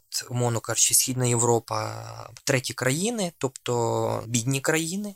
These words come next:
такі як ми, на жаль. Ми перші в списку, другі в списку йдуть,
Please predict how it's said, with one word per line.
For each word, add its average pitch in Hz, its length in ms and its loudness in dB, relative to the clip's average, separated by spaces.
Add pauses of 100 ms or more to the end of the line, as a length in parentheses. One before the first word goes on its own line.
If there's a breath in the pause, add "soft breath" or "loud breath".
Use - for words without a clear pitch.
такі - 260 -6
як - 180 -12
ми, 151 140 -2
на 208 120 0
жаль. 226 300 2
Ми 131 200 4
перші 127 400 4
в - 40 4
списку, - 560 2
другі 135 340 2
в 127 40 6
списку - 540 2
йдуть, 117 520 0